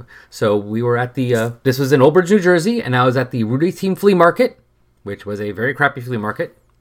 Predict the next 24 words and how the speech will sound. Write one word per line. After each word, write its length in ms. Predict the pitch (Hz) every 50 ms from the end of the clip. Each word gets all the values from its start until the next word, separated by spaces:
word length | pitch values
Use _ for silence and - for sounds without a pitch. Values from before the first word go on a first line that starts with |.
| _ _ _ _ _ _ _ -
Even 200 | 110 117 131 139
as 120 | 127 123
an 60 | 147
eleven-year-old, 440 | 139 139 131 135 123 123 123 139 131
I 60 | 127
knew 160 | 117 107 107
that. 260 | 98 101 117 131 - -
<laughs> 460 | 233 - - - 170 - _ _ _ _ _ _ _ _ -
But 100 | 110 107
they 120 | - 104 104
had 120 | - 151
a 40 | 180
little 160 | 180 185 185
stand 340 | - - - 175 180 180 175
that 100 | 175 170
sold 200 | - 190 185 -
comics, 560 | - 190 190 208 254 262 - - - - - _ _ _ _ _ _ _ _ _ _ _ -
and 240 | 120 113 110 110 110
the 120 | 117 113
first 400 | 110 - - 156 165 170 165 -
comic 320 | - 185 175 170 185 180 -
that 100 | 170 151
I 100 | 151 156
bought 360 | 127 - 160 156 185 190 -